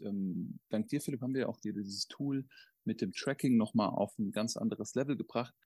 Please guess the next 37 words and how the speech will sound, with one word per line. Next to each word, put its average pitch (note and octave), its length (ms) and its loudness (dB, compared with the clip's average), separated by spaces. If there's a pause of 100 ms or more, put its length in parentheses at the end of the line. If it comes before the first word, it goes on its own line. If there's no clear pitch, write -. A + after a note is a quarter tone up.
(140)
Das - 160 -10
Tracking C3 340 -2
von B2 160 -2
Kalorien, A#2+ 720 -2 (540)
was A2 180 -2
ja A2 80 2
mit A#2 240 -4
dem G2+ 180 -4
Wissen A#2+ 320 -4
einhergeht, A2+ 600 -4
das - 160 -6
ist - 280 -4
ja B2 120 2
sozusagen G#2+ 500 -2
eine G#2+ 120 -2
Grundlage, A2+ 580 0
um A2 120 0
sich - 120 -6
diesen, G2 240 -8 (180)
dieses F#2+ 240 -6
Wissen A#2+ 240 -2
anzueignen, - 640 -2
ne? - 160 0
Also F#3+ 220 0
in - 200 2 (440)
dem C3+ 100 6
Moment, B2+ 320 8
wo G2+ 100 4
ich - 160 0
weiß, A2+ 380 2 (680)
was C3 460 0
esse C#3+ 340 -4
ich, G3 640 -6 (460)
was B2+ 400 -8
ist - 280 -8
da A2 120 6
drin, C#3 580 0